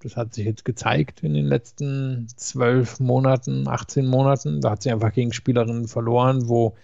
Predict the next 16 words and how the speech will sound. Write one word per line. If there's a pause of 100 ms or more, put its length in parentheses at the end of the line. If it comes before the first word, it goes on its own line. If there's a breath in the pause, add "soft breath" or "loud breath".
(440 loud breath)
wenn
sie
an
ihr
Leistungslevel
rangekommen
ist
und
die
Spielerinnen
ebenso,
dann
hat
sie
das
verloren.